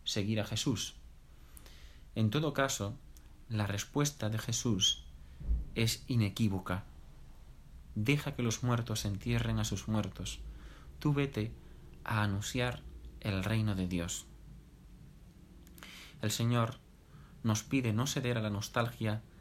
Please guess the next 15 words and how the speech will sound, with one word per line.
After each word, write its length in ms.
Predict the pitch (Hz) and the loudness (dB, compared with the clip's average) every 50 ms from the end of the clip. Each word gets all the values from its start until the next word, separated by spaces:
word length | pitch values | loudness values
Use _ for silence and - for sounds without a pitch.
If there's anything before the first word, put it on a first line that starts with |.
| - - - - - - | -20 -20 -20 -12 -6 0
del 260 | 110 104 107 101 95 | 2 4 4 2 2
pasado, 500 | - 101 92 - 120 110 104 95 92 101 - - - - - - - - - - - - - - - - - - - - | 0 -2 2 4 6 4 4 4 0 -4 -6 -10 -14 -16 -16 -16 -18 -18 -18 -18 -16 -16 -16 -16 -16 -16 -16 -14 -6 -2
desprendernos 920 | 110 107 - - - 113 107 107 104 117 123 123 113 110 110 113 - - | -2 -2 -2 -2 -2 0 2 2 4 4 2 2 2 2 0 0 0 0
incluso 640 | 117 113 104 - - 123 123 117 - - 107 107 110 - - - - - - - - - - | 0 0 0 0 0 0 0 0 0 -2 -2 -4 -4 -8 -12 -14 -14 -14 -16 -16 -12 -6 0
de 120 | - 107 | 2 2
las 160 | 101 101 107 - | 2 2 2 2
vinculaciones 1000 | 110 107 101 104 - 104 101 101 - - - 123 120 117 117 113 - - - - - - - - - - - - - - - - - - - | 2 0 0 0 0 0 0 0 -2 -2 0 2 2 2 2 2 0 -2 -4 -4 -4 -4 -4 -2 -2 -2 -2 -2 -2 -2 -4 -4 -6 -8 -6
sanguíneas, 920 | - - - 110 107 101 104 123 135 127 117 113 113 117 117 - - - - - - - - - - | -4 0 2 2 2 4 4 2 2 4 2 2 0 0 -2 -6 -8 -10 -10 -10 -10 -10 -10 -8 -4
humanas, 600 | - 113 107 110 120 117 110 110 117 - - - - - - - - - | 0 2 4 6 6 4 4 0 0 -2 -4 -4 -6 -6 -6 -4 -4 -2
temporales, 800 | - 107 107 110 104 101 104 107 107 110 104 101 110 - - - - - - - - - - - - - - - - - - | 0 2 2 2 2 4 4 6 6 6 4 2 -2 -2 -4 -4 -4 -6 -6 -6 -6 -6 -8 -6 -6 -6 -4 -4 -2 0 2
para 220 | - 104 101 95 | 4 4 4 6
poder 300 | - 104 98 110 113 117 | 6 6 4 4 4 2
seguirle 600 | - - 113 104 110 120 123 123 127 127 131 - - - - | 2 0 0 2 2 2 2 0 0 -2 -2 -4 -6 -8 -6
a 200 | - 127 120 101 | -2 0 2 4
Él, 220 | 104 101 104 - | 4 2 2 0